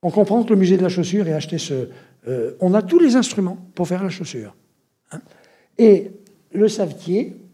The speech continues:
donc, mais le savetier ne tient pas ses instruments. Qu'est-ce qu'il tient ? La flasque de vin, si vous voulez. Et il y a sa femme et sa belle-mère qui viennent de lui dire : «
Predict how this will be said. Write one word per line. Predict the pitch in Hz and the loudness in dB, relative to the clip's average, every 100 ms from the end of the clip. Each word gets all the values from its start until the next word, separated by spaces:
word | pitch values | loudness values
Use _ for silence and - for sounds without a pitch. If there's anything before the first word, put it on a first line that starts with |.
| _ _ _ _ | _ _ _ _
donc, | 185 233 - - _ _ _ _ _ _ - | -4 -4 -8 -16 _ _ _ _ _ _ -6
mais | 190 226 | -2 -2
le | 196 | -2
savetier | 196 175 - 220 | -6 -10 -6 -4
ne | 202 | -4
tient | - 170 | -4 -6
pas | 175 180 | -6 -10
ses | 139 | -12
instruments. | 139 - 123 98 _ _ _ _ _ | -14 -16 -20 -20 _ _ _ _ _
Qu'est-ce | 208 - | -2 -2
qu'il | 156 | -8
tient ? | 127 135 135 - _ _ _ | -8 -10 -10 -16 _ _ _
La | 151 | -8
flasque | 175 180 - | -6 -6 -8
de | 139 | -8
vin, | 131 117 131 _ | -8 -10 -14 _
si | - | -20
vous | 87 | -20
voulez. | - _ _ _ _ _ | -20 _ _ _ _ _
Et | 233 | 6
il | |
y | 220 | 6
a | 196 139 - - _ | 6 2 -6 -20 _
sa | - 202 | -8 -8
femme | - 196 165 139 - | -4 -4 -4 -8 -12
et | 175 | -10
sa | 208 | -6
belle-mère | 160 139 147 180 - - _ _ _ | -4 -4 -6 -8 -14 -20 _ _ _
qui | 180 | -2
viennent | 202 185 | 0 0
de | 175 | -2
lui | 151 | -4
dire : « | 147 196 185 | -4 -4 -4